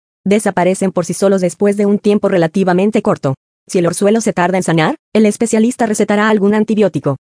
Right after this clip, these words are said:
La Universidad Johns Hopkins hace algunas recomendaciones para tratar los orzuelos. Limpiar frecuentemente la zona afectada, con una toallita húmeda. Después,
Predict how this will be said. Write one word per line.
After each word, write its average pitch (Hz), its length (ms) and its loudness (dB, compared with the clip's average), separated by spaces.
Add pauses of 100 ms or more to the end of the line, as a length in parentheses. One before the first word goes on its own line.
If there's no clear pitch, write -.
(140)
La 202 160 2
Universidad 170 540 0
Johns 190 260 -2
Hopkins - 360 -2
hace 202 200 0
algunas 247 360 2
recomendaciones 175 800 0
para 160 160 -4
tratar 185 320 -2
los 208 140 0
orzuelos. 185 540 0 (300)
Limpiar 202 440 2
frecuentemente 208 680 0
la 165 140 0
zona 208 260 0
afectada, 170 560 -2 (160)
con 208 160 0
una 185 160 0
toallita 196 460 0
húmeda. 151 260 0 (320)
Después, 196 560 -2